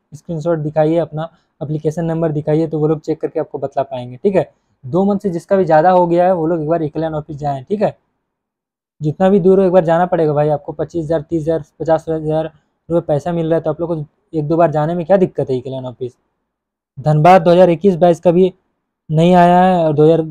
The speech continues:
बाईस तेईस का भी नहीं आया। ऑफिस जाता हूँ तो बोलता है Government के पास fund नहीं है, फंड होगा तो सेंड कर देंगे,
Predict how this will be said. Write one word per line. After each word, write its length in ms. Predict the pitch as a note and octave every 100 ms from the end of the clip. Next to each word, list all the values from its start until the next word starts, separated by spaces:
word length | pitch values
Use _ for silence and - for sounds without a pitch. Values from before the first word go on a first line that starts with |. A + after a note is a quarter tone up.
| D3
बाईस 260 | D#3+ E3+
तेईस 200 | F3+ E3
का 100 | -
भी 100 | D#3
नहीं 220 | D#3 D3+ C#3+
आया। 220 | C#3 C#3
ऑफिस 380 | E3 D#3 F3+ D#3+
जाता 260 | D#3+ D#3
हूँ 140 | D#3+ D#3+
तो 80 | D3+
बोलता 300 | D3 D3 E3
है 80 |
Government 420 | D3 D3+ D3+ E3 D#3
के 60 |
पास 240 | D#3 D#3+ -
fund 300 | - D#3 E3
नहीं 180 | E3+ F3+
है, 120 | F3 - _ _ _ -
फंड 160 | E3
होगा 220 | D#3 D#3+ D#3+
तो 120 | D#3+
सेंड 320 | - D#3+ D#3
कर 100 | D#3+
देंगे, 320 | C#3 D3 D3